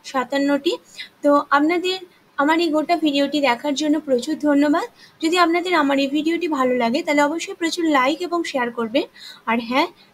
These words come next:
এখনও যে সমস্ত দর্শক বন্ধুরা আমার চ্যানেলে নতুন আছেন, ভাবছেন subscribe করবেন কি করবেন না, তো আর না ভেবে অবশ্যই চ্যানেলটি subscribe করে দিন এবং all notification আগে পাওয়ার জন্য অবশ্যই পাশে থাকা bell আইকনটি click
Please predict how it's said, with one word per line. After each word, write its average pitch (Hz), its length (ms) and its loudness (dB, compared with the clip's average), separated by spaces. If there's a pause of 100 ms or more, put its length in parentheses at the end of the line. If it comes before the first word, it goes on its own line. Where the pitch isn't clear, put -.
(120)
এখনও 320 340 -2
যে 277 140 2
সমস্ত 269 260 -4 (160)
দর্শক 247 280 -4 (100)
বন্ধুরা 285 360 0 (420)
আমার 320 180 2 (100)
চ্যানেলে 285 360 0 (100)
নতুন 277 220 -2 (100)
আছেন, 311 180 -4 (100)
ভাবছেন 294 400 0 (1000)
subscribe 254 440 -2 (100)
করবেন 311 340 2
কি 311 160 -4
করবেন 262 300 4
না, 349 40 -2 (100)
তো 311 40 -2 (100)
আর 262 60 0 (120)
না 339 160 2
ভেবে 349 180 -2 (160)
অবশ্যই 277 360 0
চ্যানেলটি 277 340 -2
subscribe 269 480 0
করে 311 200 0
দিন 381 100 0 (480)
এবং 277 120 2 (140)
all 330 120 8 (100)
notification 285 480 -2 (140)
আগে 262 200 0
পাওয়ার 269 180 -2
জন্য 269 180 -2 (220)
অবশ্যই 285 380 -4
পাশে 247 300 -4
থাকা 269 240 -6
bell 254 240 2
আইকনটি 247 340 -6 (420)
click 320 200 2